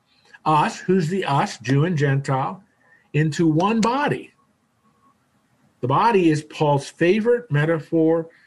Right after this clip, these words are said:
for describing the church. Through one body,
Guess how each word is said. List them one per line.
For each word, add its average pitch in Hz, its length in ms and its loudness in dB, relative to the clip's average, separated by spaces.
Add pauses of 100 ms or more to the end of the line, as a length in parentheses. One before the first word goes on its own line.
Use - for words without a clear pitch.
(220)
for 165 320 2
describing 131 1000 -2
the 135 80 -2
church. - 920 -4 (1000)
Through 139 220 0
one 202 340 0
body, 135 540 0